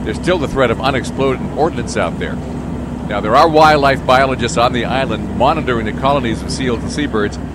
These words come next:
but they all know where they should go and shouldn't go. Puffins were reintroduced to this island back in the eighties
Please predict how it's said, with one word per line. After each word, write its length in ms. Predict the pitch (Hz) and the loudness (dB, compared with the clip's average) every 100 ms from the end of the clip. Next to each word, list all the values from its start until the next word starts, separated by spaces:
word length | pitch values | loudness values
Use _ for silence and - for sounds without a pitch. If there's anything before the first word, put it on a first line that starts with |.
| - - | -8 -4
but 160 | 113 | -4
they 140 | 120 110 | 0 2
all 160 | 131 | 4
know 160 | 139 123 | 4 0
where 100 | 120 | 0
they 140 | 113 | 0
should 220 | 107 131 123 | -2 -2 2
go 180 | 135 | 2
and 80 | 131 | 2
shouldn't 360 | 107 143 127 98 | 0 0 0 -2
go. 200 | 92 82 - - - - - - - - - - - - | -2 -2 -6 -6 -6 -8 -6 -8 -6 -6 -6 -6 -6 0
Puffins 540 | 214 240 175 151 143 | 2 2 -2 -4 -4
were 260 | 143 143 131 | 0 0 0
reintroduced 720 | 123 180 190 165 139 156 - | 0 0 -2 -2 -2 0 -2
to 80 | 127 | -2
this 160 | 120 | 0
island 340 | 127 120 120 117 | 2 2 0 0
back 260 | 123 135 | 0 0
in 60 | 120 | -4
the 140 | - | -4
eighties 600 | 120 135 165 113 - - | -4 -2 -2 -4 -4 -6